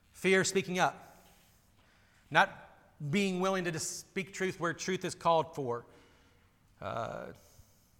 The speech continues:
British philosopher Bertrand Russell, you've probably heard of him, who's considered one of the most leading atheistic thinkers of the twentieth century. Russell asserts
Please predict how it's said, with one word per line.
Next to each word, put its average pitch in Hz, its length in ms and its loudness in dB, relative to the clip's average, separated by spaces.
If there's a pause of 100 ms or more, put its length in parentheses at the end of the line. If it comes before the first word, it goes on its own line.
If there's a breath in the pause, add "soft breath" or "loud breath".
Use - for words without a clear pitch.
(260)
British 175 300 2
philosopher 175 600 6
Bertrand 160 480 0
Russell, 170 320 6
you've 156 140 -4
probably 147 180 0
heard 170 140 4
of 165 80 0
him, 175 180 -2 (460 loud breath)
who's 143 140 -8
considered 156 360 -2
one 156 140 2
of 151 80 0
the 156 60 0
most 156 340 -2
leading 170 420 0
atheistic 165 580 0
thinkers 170 320 -2
of 156 80 0
the 135 40 -4
twentieth 165 300 -2
century. 175 440 -2 (320 loud breath)
Russell 196 420 6
asserts - 680 4